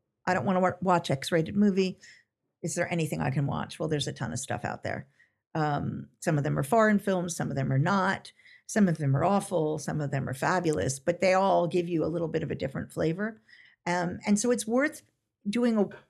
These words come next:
a wide variety of things. Go to a class, go to a talk, um, go see a burlesque show.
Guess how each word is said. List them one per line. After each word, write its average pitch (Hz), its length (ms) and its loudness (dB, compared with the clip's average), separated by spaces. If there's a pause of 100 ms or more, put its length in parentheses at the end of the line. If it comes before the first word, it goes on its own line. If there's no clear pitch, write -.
a 185 60 0
wide 196 400 4
variety 202 480 4
of 156 100 -4
things. - 480 -8 (540)
Go 165 80 4
to 160 100 -2
a 160 40 -2
class, 214 560 2
go 156 140 0
to 143 140 0
a 139 60 -6
talk, 208 540 2 (520)
um, 165 560 0 (180)
go 220 140 4
see 208 200 2
a 175 40 6
burlesque 165 540 2
show. 226 520 2